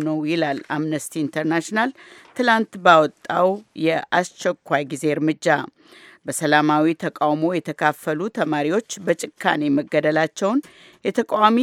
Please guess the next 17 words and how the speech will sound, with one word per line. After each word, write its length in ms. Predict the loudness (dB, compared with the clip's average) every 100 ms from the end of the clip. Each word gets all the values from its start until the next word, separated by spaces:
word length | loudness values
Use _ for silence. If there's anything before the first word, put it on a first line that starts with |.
| 0
ፓርቲ 380 | 0 -2 0 -2
አመራር 460 | 0 0 0 0 -2
አባላት፣ 520 | 0 0 2 2 2 -8 -18 _
ተራ 180 | 0 2 2
ዜጎች፣ 420 | 0 0 0 0 -4 -6
ጋዜጠኞች 760 | -4 -4 -4 -4 -2 -2 -4 -10 -18 -20 _ -2
ታፍሰው 420 | -2 0 0 2
መታሰራቸውን 960 | 0 -2 -4 -4 -2 -2 -4 -4 -4 -2
በመጥቀስ 540 | -2 -2 -4 -4 -4 -4 -14 -20 -20 -4
በኢትዮጵያ 480 | -2 0 -2 0 0
እስር 240 | 0 -2
ቤት 260 | -4 -4 -4
ውስጥ 200 | -10 -10 -10
ስቃይ 420 | -6 -4 0 0
እየተፈጸመባቸው 1200 | 0 -4 -4 -6 -6 -4 -4 -4 -4 -8 -6 -6
ነው 120 | -4 -2
በማለት 460 | -2 0 2 0